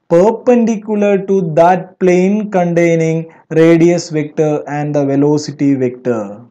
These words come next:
Clear? So in this case, what is the direction of omega? Direction of omega will be perpendicular. Direction of omega will be perpendicular, that is upward direction. So this is the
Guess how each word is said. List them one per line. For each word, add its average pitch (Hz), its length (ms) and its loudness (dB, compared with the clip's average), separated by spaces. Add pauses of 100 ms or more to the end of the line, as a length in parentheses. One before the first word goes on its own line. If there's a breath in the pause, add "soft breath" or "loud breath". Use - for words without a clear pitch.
(200)
Clear? 165 340 2 (240 soft breath)
So 196 280 2
in 185 160 -2
this 185 140 2
case, 196 320 2
what 185 240 2
is 190 160 0
the 196 160 0
direction 185 480 0
of 190 160 -2
omega? 185 600 2 (340 loud breath)
Direction 196 460 0
of 202 280 2
omega 180 640 4
will 170 200 0
be 160 360 2 (200 loud breath)
perpendicular. 147 1160 0 (220)
Direction 151 320 -6
of 165 180 0
omega 175 400 4
will 180 140 4
be 262 300 2 (180 loud breath)
perpendicular, 165 880 0 (100)
that 147 220 -4
is 143 200 -6 (120)
upward 147 580 -2
direction. 120 540 -4
So 156 100 -10
this 170 260 -4
is 147 200 -4
the 151 280 0